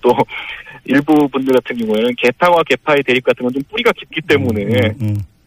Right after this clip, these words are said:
Speaker 1: 예, 과연 과거에 또 이제 친노와 비노의 대립처럼 이렇게 흘러가지 않을까 우려하는
Speaker 2: 음.
Speaker 1: 분들도 많이 있습니다.
Speaker 2: 알겠습니다. 그걸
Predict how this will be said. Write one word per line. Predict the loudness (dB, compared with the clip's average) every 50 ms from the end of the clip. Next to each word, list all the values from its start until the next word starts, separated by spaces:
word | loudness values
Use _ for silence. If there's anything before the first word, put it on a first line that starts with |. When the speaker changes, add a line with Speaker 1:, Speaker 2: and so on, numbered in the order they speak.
| _ _ -10 -6
Speaker 1:
예, | -4 -2 -2 -4 -4
과연 | -2 2 2 4 4 4 2 0 -2 -6 -6
과거에 | -2 -2 0 2 2 2 2 0 -2 _
또 | -2 0 0 0
이제 | -2 -4 -6 -8 -8 -8 -10
친노와 | -8 -2 2 2 2 2
비노의 | 0 -2 0 2 2 2
대립처럼 | 2 0 -6 -6 -8 -4 -2 0 0 0 -2
이렇게 | -4 -8 -12 -8
흘러가지 | -4 -2 0 0 0 0
않을까 | -2 -4 -4 -4 -6
우려하는 | -4 0 2 2 2 2
Speaker 2:
음. | 0
Speaker 1:
분들도 | -2 -4 -4 -4 -6
많이 | -6 -8 -8 -12
있습니다. | -18 -18 -18 -16 -16 -14 -16 -16 -18 -16 _
Speaker 2:
알겠습니다. | -10 -8 -6 -6 -6 -6 -6 -6 -4 -6 -8 -8 -10 -12 -12 -14 -16 -10 _
그걸 | 0 2 2